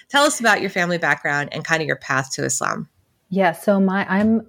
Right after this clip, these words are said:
Speaker 2: uh, born in the U S, but I was raised in Saudi Arabia until I was seven. Um, and my parents are both, like, um, you know, non-religious, like,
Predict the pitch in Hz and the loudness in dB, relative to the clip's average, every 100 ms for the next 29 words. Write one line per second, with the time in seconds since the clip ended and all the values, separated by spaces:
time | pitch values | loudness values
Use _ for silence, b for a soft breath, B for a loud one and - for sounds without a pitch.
0 | - 175 170 170 170 - 175 175 175 202 | -4 0 2 4 4 2 0 0 2 4
1 | 226 185 151 156 262 - 196 175 143 156 | 2 2 2 2 2 -2 -2 -2 0 0
2 | 165 160 160 170 175 165 160 156 160 151 | 0 2 2 2 0 -2 2 2 2 2
3 | 151 160 156 160 160 151 151 143 143 185 | 2 2 0 0 0 0 0 -2 0 0
4 | 311 - B B B B 196 190 180 180 | 0 -2 B B B B 2 4 4 2
5 | - 190 185 180 185 185 180 - 240 269 | 0 0 2 4 2 2 0 2 0 2
6 | 262 180 170 165 170 165 156 160 156 - | 2 0 2 2 2 2 2 0 -2 -6
7 | 160 156 160 170 - _ _ _ _ 175 | -4 -4 -4 -6 -8 _ _ _ _ 0
8 | 156 147 156 160 156 160 160 156 156 165 | 2 0 0 2 2 4 4 4 4 6
9 | 165 170 - - - - - | 6 4 2 -4 -4 -10 -10